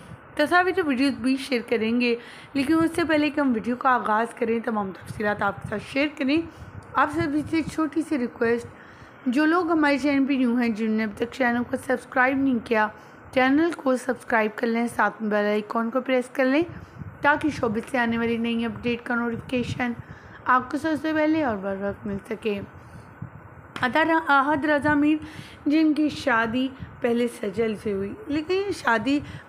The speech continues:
कामयाब ना हो सकी। हालांकि इस couple को बहुत ज़्यादा पसंद किया गया, लोगों ने बहुत ज़्यादा पजीराई भी दी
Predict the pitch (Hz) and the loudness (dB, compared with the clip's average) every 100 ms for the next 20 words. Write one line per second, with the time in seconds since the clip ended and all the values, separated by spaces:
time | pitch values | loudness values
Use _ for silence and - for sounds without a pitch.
0 | - 254 285 294 202 208 208 208 214 226 | 0 2 4 2 2 -4 -4 -6 -8 -4
1 | 220 214 214 214 226 220 - - - - | 0 0 0 -2 -4 -4 -6 -18 -20 -18
2 | - 247 247 - 254 - 226 254 233 254 | -4 -2 -2 -2 -4 -4 -4 -4 -2 -4
3 | 196 202 233 254 233 226 226 240 226 233 | -4 -4 -2 0 0 -2 -6 -4 -2 -2
4 | 226 233 214 220 254 247 240 277 285 254 | -2 -2 0 0 0 0 0 0 0 0
5 | 277 254 254 262 269 233 247 247 247 277 | -2 -2 -2 -2 -4 -4 -2 0 2 0
6 | 254 202 240 | -2 -2 -2